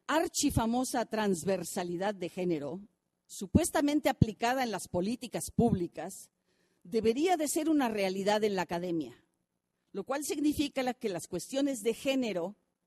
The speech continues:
en específico las cuestiones del género femenino,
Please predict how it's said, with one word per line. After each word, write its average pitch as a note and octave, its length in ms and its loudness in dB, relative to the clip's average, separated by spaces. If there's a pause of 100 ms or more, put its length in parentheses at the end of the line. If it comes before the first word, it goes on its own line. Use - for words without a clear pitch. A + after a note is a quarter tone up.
(160)
en F#3 160 -2
específico F#3 840 -4 (240)
las C#3+ 160 -16
cuestiones B3 600 -2
del D3 160 -12
género B3 400 0
femenino, A#3+ 800 0